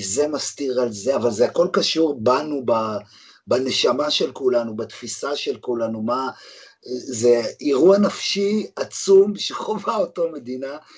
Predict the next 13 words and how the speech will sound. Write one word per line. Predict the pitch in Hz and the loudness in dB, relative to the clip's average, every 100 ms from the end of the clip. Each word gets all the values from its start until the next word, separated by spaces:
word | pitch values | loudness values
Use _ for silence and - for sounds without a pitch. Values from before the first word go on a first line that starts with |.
| - _ 104 | -20 _ -4
ואני | 120 135 165 170 170 165 160 156 - _ | -2 0 0 2 4 4 4 2 -4 _
ככה | - - 135 | -2 -2 -2
קרוב, | - 131 123 156 143 | -4 -4 0 0 -2
אני | 131 120 107 101 101 | -4 -6 -8 -18 _
בתוך | 120 - 156 - | -8 0 0 2
ה-, | 156 143 131 113 - - - - _ _ _ _ | 0 0 -2 -6 -12 -20 -20 -20 _ _ _ _
בתוך | 110 107 165 - | -6 4 4 4
הדבר | 143 117 104 113 110 | -2 -4 -4 -6 -6
הזה, | 104 107 127 147 _ _ _ _ _ _ - | -8 -8 -10 -12 _ _ _ _ _ _ -8
ולכן | 123 233 - 220 214 | -4 0 2 4 4
לבוא | 165 190 196 | 4 2 2
ולומר | 165 156 185 | -2 -2 -4
לך | 208 - | -4 -6